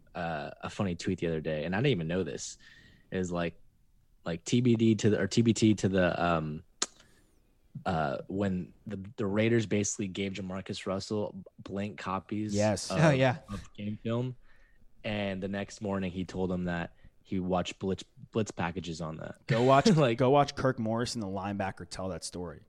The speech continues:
Speaker 2: He was on the team when that happened. It is so fucking
Speaker 3: Right.
Speaker 2: funny.
Speaker 3: They gave it to him as a test.
Speaker 2: It was a test.
Speaker 1: Yeah,
Speaker 2: It was
Speaker 1: it was
Speaker 2: like
Speaker 1: a test. It was like, "Are you gonna lie to us? Are you actually gonna watch it?" And he's like, "Yeah, yeah, I watched, I watched blitz packages on this." It was
Speaker 2: Can
Speaker 1: on
Speaker 2: you,
Speaker 1: blank tape.
Speaker 2: can you imagine,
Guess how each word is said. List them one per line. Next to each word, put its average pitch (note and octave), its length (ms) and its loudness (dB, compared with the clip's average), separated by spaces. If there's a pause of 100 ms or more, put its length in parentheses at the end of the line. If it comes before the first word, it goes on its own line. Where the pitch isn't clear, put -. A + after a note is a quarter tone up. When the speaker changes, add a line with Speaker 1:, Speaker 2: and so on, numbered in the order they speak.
(180)
Speaker 2:
He - 160 -4
was G#2+ 120 0
on G2+ 180 -4
the F#2+ 60 -8
team F#2 240 -10
when F#2+ 100 -6
that G2 140 -8
happened. A2+ 400 -4 (680)
It G2+ 80 -6
is G2 100 -4
so F#2+ 380 -2
fucking F2+ 340 -10
Speaker 3:
Right. - 140 -8
Speaker 2:
funny. D#3 240 -14
Speaker 3:
They E3 80 4
gave F3+ 160 12
it - 60 6
to F#3 60 6
him D3+ 120 6
as A#2 80 -4
a B2 40 -10
test. - 460 -10
Speaker 2:
It - 180 -20
was A2 80 -6
a - 40 -12
test. - 560 -8
Speaker 1:
Yeah, B2 160 2
Speaker 2:
It G#2+ 40 0
was G2+ 120 -2
Speaker 1:
it - 40 0
was C#3 100 -2
Speaker 2:
like C#3 80 0
Speaker 1:
a - 40 -8
test. G#2+ 300 2
It A2 60 -2
was A2 140 0
like, G#2+ 280 0
"Are A2+ 40 0
you A2 120 4
gonna G#2 120 0
lie B2 160 4
to C#3 120 6
us? C#3 260 2
Are G2+ 40 2
you G2 40 4
actually G2 280 -2
gonna F#2 80 -2
watch B2+ 280 0
it?" C#3+ 220 -2 (720)
And G#2+ 80 4
he's A2 80 8
like, A2+ 120 6
"Yeah, D#3+ 120 10
yeah, D3+ 180 10
I A#2+ 60 8
watched, A#2+ 180 4 (100)
I A2 140 0
watched A2+ 240 2
blitz A#2 180 4
packages F2+ 520 0
on F2 120 2
this." - 360 -8 (360)
It - 60 4
was - 40 8
Speaker 2:
Can A#2 80 8
Speaker 1:
on C3 40 10
Speaker 2:
you, C#3+ 80 12
Speaker 1:
blank D3+ 160 8
tape. - 200 -6 (320)
Speaker 2:
can - 120 0
you C#3+ 160 12
imagine, G2+ 680 6